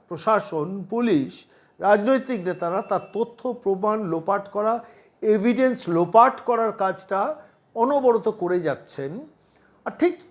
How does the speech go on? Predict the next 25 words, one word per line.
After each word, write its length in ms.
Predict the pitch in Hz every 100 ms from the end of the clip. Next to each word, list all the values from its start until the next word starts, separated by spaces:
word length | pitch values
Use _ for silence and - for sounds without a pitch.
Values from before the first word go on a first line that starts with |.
| -
তার 200 | 240 311
পাশাপাশি 560 | 247 196 202 208 202
একই 320 | 190 170 - 202
সময়ে 500 | - 180 190 226 214
দুর্ভাগ্যজনকভাবে 1120 | 143 143 170 180 180 165 170 156 139 185 202
নটা 480 | 143 147 156 202 196
জেলায় 480 | 143 156 175 185
বন্যা 420 | 185 139 151 175 175
পরিস্থিতি 640 | 156 151 - 175 175 202 - - _ _ -
খুব 180 | 370 -
কঠিন 320 | 247 294 320
থেকে 220 | 277 277 214
কঠিনতর 560 | 196 220 247 233 214
যখন 340 | 185 175 190 156
পরিস্থিতি 480 | 156 151 - 170 170
দাঁড়াচ্ছে, 560 | 139 135 127 - 127 101 _ _ _ _ _ -
সেই 140 | 175
সময় 240 | 175 190 196
দাঁড়িয়ে 380 | 180 190 196 151
রাজ্যের 340 | 165 143 185
শাসক 360 | - 139 - 165
দল, 360 | 151 175 208
সরকার, 640 | 202 - 131 - 156 196 156
রাজ্যের 360 | 117 107 147
মুখ্যমন্ত্রী, 720 | 139 135 - 185 202 190 262